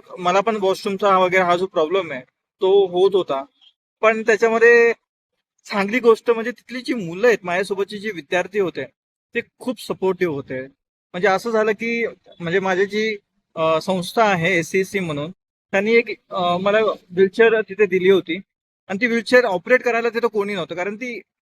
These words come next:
मॅन्युअल व्हीलचेअर होती आणि त्याच्यामध्ये कुणीतरी घेऊन जायला लागायचं. आता कुणीतरी घेऊन जायला लागायचं म्हणजे कोण घेऊन जाणार? तिथलं कोणी शिपाई नाही, काही नाही.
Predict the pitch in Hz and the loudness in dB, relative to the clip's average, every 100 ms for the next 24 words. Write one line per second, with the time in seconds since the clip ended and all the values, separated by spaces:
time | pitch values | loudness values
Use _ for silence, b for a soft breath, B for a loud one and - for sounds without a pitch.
0 | _ _ - 190 208 233 254 233 196 208 | _ _ -6 -2 0 2 2 0 -2 -2
1 | 175 - 175 208 196 190 208 202 208 214 | -2 -4 -6 -4 -6 -6 -6 -4 -2 -4
2 | - _ _ _ _ 214 240 254 240 208 | -6 _ _ _ _ -4 -2 0 2 2
3 | 220 208 175 143 131 127 139 147 202 202 | 2 2 2 0 -4 -8 -10 -4 -2 -2
4 | - _ _ _ _ - 202 247 202 202 | -6 _ _ _ _ -10 -4 -2 0 0
5 | 220 233 233 226 214 233 233 240 247 214 | 2 4 4 4 0 -4 -2 0 2 0
6 | 196 180 165 170 180 202 208 190 190 196 | 0 -2 -2 -4 -4 -4 -4 -4 -4 -2
7 | 185 185 180 185 175 170 156 | -2 -2 -4 -2 -2 -4 -8